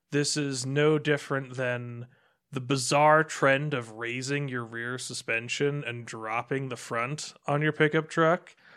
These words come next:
Um, or, you know, if you look at any other set of car trends, like, um,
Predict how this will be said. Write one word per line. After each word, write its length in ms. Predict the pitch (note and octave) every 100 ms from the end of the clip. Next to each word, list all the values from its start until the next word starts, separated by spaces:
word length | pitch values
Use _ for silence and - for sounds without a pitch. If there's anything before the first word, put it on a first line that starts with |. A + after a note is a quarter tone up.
| - _ _
Um, 560 | D3 D3 C#3 C#3 C#3 D3+
or, 640 | D#3 D3+ D3+ D3+ D3 D3 D3
you 100 | D#3
know, 280 | C#3 B2+ C3 _ _ -
if 100 | G3
you 80 | A3+
look 140 | A3+
at 100 | G#3 -
any 300 | A3+ A3+ G3+
other 240 | G#3 G#3
set 220 | F3 E3+
of 120 | B2+ -
car 260 | C3 A#2+
trends, 640 | A2+ - A2 A2 A2 - -
like, 360 | C3+ B2 B2
um, 500 | B2 A2 G#2 G#2 G#2